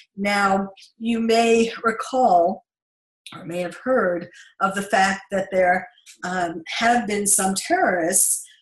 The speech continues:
who have, or wannabe or close to be <laughs> terrorists, who have had s-, either themselves had some kind of a job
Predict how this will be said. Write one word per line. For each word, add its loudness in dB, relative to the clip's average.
who -2
have, -2
or -2
wannabe 0
or -2
close -2
to -6
be -2
<laughs> -16
terrorists, 0
who 2
have 0
had 2
s-, 2
either 2
themselves 2
had 2
some 2
kind -4
of -6
a -4
job 2